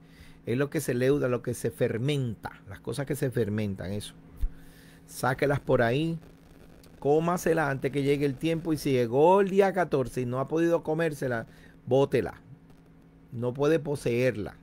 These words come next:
Dice la Biblia, "No poseerás en tus moradas", James, la,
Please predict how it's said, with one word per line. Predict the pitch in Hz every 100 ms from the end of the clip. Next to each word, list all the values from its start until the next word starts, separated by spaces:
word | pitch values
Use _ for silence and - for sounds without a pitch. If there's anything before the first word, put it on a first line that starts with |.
| 90
Dice | 107 - 131
la | 131
Biblia, | 143 143 139 135 - - -
"No | 120 135
poseerás | 143 143 - 139 123 131 139 - - -
en | 113
tus | 101 107
moradas", | 104 104 110 107 73 65 - - - - -
James, | - 127 120 95 - - - - - - - - - - -
la, | 101